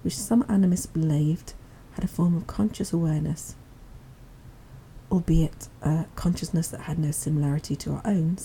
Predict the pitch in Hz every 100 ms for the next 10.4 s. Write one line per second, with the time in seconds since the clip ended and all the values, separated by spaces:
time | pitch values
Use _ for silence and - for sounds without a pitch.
0 | - - - - - - - - - -
1 | - - - - - - - - - -
2 | - - - 180 180 - - 202 214 220
3 | 180 175 - - - - - - - -
4 | - - - - - - - - 160 175
5 | 170 170 - - - - - - - 196
6 | 196 - - - - - 196 175 170 202
7 | 202 208 - - 156 160 - - - -
8 | - - 156 160 - 190 - 190 - -
9 | 240 - 185 - 180 190 - 170 165 156
10 | 160 - 160